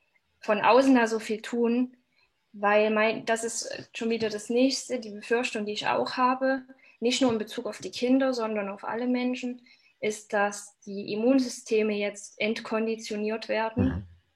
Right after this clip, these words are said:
Speaker 1: weil wir diese, ähm, Mikroorganismen, Keime, alles Mögliche, wir brauchen das ja, damit uns, damit einfach die Leukozyten intakt bleiben.
Speaker 2: Mhm.
Speaker 1: Ja, damit das Immunsystem gut funktioniert.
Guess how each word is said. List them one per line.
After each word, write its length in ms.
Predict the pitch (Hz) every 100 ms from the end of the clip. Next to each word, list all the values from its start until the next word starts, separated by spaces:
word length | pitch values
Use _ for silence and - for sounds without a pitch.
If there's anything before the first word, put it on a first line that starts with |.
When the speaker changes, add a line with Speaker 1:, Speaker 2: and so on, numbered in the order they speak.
| _ _ _
Speaker 1:
weil 220 | 208 214
wir 100 | 214
diese, 340 | 214 220 214
ähm, 680 | 208 208 196 196 196 190 202 _ _ - _ _ _ _ _ _ _ _ _
Mikroorganismen, 920 | 247 247 262 226 226 220 214 208 202
Keime, 360 | 220 233 247 196
alles 240 | 208 214
Mögliche, 420 | 233 254 226 202
wir 80 | 196
brauchen 400 | - 220 262 262
das 200 | 233 -
ja, 260 | 214 226 247
damit 440 | 196 208 214 -
uns, 340 | 214 208 - -
damit 280 | 196 208 -
einfach 260 | 208 214
die 120 | -
Leukozyten 580 | 208 202 190 - 240 233
intakt 440 | 185 185 202 - -
bleiben. 340 | 170 113 117
Speaker 2:
Mhm. 240 | 87 82 87 _ _ _ _ _ _ 202
Speaker 1:
Ja, 160 | 196
damit 280 | 214 202 202
das 120 | 196
Immunsystem 580 | - 214 214 220 - 214
gut 180 | 214 214
funktioniert. 720 | - 202 208 208 220 220